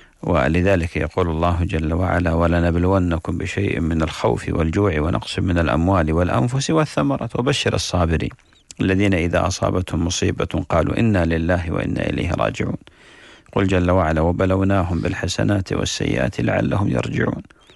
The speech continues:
قال جل وعلا: "ونبلوكم بالشر والخير فتنة وإلينا ترجعون".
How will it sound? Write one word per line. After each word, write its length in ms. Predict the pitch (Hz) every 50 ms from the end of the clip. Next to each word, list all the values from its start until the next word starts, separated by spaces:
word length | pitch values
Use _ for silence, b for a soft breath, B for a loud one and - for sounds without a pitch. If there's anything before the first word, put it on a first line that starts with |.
| B B B
قال 280 | - 104 98 95 92 92
جل 200 | 95 90 92 92
وعلا: 320 | 95 101 101 95 92 85
"ونبلوكم 720 | 76 80 92 98 95 95 104 110 120 117 110 - - - -
بالشر 460 | - - - - - - - - -
والخير 440 | - 90 90 - - 104 107 - -
فتنة 340 | - 98 92 - - - 87
وإلينا 460 | - 52 62 - 127 135 - 117 107
ترجعون". 480 | 101 - 104 - - 101 98 - -